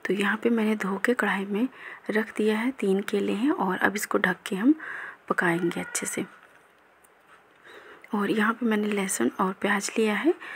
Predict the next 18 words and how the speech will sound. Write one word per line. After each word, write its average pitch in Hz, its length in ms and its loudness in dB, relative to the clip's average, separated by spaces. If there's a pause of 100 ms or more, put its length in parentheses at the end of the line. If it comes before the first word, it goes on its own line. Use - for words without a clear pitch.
(200)
तो 220 140 2 (100)
इसको - 220 -2
हम 214 180 2 (100)
पीस 196 320 0
लेंगे 220 360 6 (880)
और 196 320 -2
पीसने 240 300 4
के 240 140 2
बाद 220 380 0 (540)
हम 214 220 0
इसमें 220 260 0
सारा 202 300 0
मसाला 196 420 0
मिला 202 300 2
दिए 208 220 -4
हैं। 240 140 2
ये 220 200 2
देखिए 277 380 0